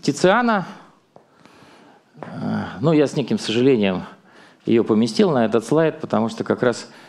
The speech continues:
эта картина с исторической точки зрения является жертвой. Она была продана, ну, была в коллекции Эрмитажа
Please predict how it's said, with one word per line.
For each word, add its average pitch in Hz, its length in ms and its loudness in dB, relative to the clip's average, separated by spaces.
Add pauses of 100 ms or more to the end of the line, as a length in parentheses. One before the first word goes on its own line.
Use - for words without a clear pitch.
(120)
эта 104 180 -2
картина 107 600 0 (300)
с - 120 -14
исторической - 540 -2
точки - 300 -2
зрения 117 460 2 (640)
является 104 680 0 (520)
жертвой. 123 540 2 (720)
Она 120 200 0
была 110 180 4
продана, 95 560 -2
ну, 98 140 -4
была 98 360 0
в - 80 -12
коллекции 107 400 0
Эрмитажа 107 600 -2